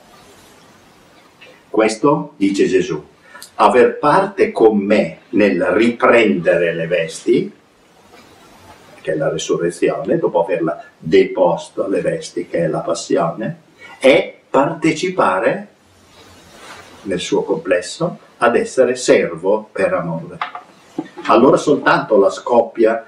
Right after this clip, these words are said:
scopre che in questo servire ci può essere il perdono dato e ricevuto.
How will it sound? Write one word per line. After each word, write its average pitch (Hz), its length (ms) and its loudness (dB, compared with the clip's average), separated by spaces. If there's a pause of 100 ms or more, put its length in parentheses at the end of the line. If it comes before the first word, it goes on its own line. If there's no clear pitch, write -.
scopre 104 960 0 (920)
che - 140 4
in 101 140 2
questo 131 380 2
servire 107 800 2
ci 104 160 -4
può 101 160 2
essere 104 640 0 (240)
il 92 200 -2
perdono 98 920 2
dato - 500 -2
e 98 100 2
ricevuto. - 760 -4